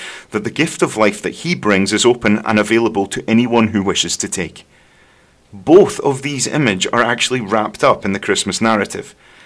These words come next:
Jesus coming from heaven, living in the world for our benefit. Where it becomes real for us is in the way that we both eat and the way that we share that life provided for us.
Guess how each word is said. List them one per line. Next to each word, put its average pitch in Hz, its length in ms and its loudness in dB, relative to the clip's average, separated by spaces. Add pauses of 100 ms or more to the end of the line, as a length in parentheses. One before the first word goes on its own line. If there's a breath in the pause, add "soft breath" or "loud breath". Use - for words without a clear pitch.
(200 soft breath)
Jesus 120 400 0
coming 113 340 2
from 131 220 0
heaven, 98 400 -2 (500)
living 110 220 4
in 127 100 4
the 135 60 2
world 98 400 0
for 104 160 2
our 98 120 4
benefit. 95 540 -4 (1120 loud breath)
Where 131 120 4
it 135 80 2
becomes 110 360 0
real 120 200 4
for 110 280 2
us - 480 2 (340 loud breath)
is - 260 -2
in 123 280 4
the 110 80 0
way 113 640 0
that 101 280 -6
we 110 260 -6
both 104 680 -2 (140)
eat 143 340 -8 (100)
and 117 300 0
the 104 60 -2
way 110 320 -2
that 107 180 -4
we 101 180 -8
share 107 680 0
that 95 340 -4
life 98 480 -4
provided 92 500 -2
for 90 240 -6
us. - 280 -14